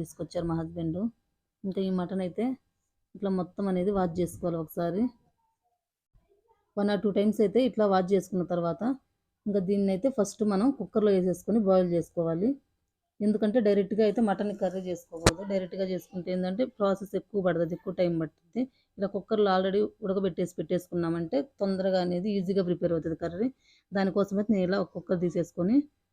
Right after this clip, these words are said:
ఇలా కొంచెం కొంచెం అయితే కర్రీని, మటన్ని తీసేసుకొని ఇట్లా కుక్కర్లో వేసేసుకుంటున్నా. మటన్ అయితే మనకి ఉడకడానికి అయితే, కర్రీ ప్రిపేర్ అవ్వడానికి ఎక్కువ టైమ్ అయితే తీసుకుంటుందండి. ఇంక ఇలా కుక్కర్లో వేసుకుంటే ఏంటంటే మనకి ఓ బెనిఫిట్, తొందరగా అయితే ఈజీగా, అంటే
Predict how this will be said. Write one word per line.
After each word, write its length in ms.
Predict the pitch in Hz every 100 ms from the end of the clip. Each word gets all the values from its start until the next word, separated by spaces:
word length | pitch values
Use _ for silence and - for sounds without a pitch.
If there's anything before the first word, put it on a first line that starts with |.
| _ _ -
ఇలా 120 | 190 226
కొంచెం 240 | 196 190 180
కొంచెం 220 | 180 165 180
అయితే 140 | 170 220
కర్రీని, 380 | 190 175 185 190 190
మటన్ని 340 | 165 180 180 180
తీసేసుకొని 540 | 175 208 - 180 196 262
ఇట్లా 160 | 214 185
కుక్కర్లో 320 | _ 196 185 175
వేసేసుకుంటున్నా. 640 | 165 160 - 165 165 185 254 _ _ _ _ -
మటన్ 300 | 202 214 220
అయితే 160 | 208 247 220
మనకి 260 | 190 226 262 208
ఉడకడానికి 500 | 190 202 190 185 208
అయితే, 120 | 220 -
కర్రీ 200 | 196 190
ప్రిపేర్ 260 | 196 170 185
అవ్వడానికి 260 | 175 175 190
ఎక్కువ 160 | 180 190 190
టైమ్ 140 | 185 175
అయితే 120 | 170
తీసుకుంటుందండి. 640 | 180 - 170 160 165 165 233 269 _ _ _ _
ఇంక 140 | 208 196 202
ఇలా 100 | 196
కుక్కర్లో 340 | - - 220 202
వేసుకుంటే 400 | 190 - 190 170 185 185 185 180
ఏంటంటే 320 | 180 180 175 214
మనకి 260 | 196 180 294 349 _ _ _ _
ఓ 60 | 196 180
బెనిఫిట్, 340 | 202 196 185 -
తొందరగా 360 | 202 208 196 190
అయితే 180 | 185 233 226
ఈజీగా, 340 | 208 196 185 185 190
అంటే 140 | 196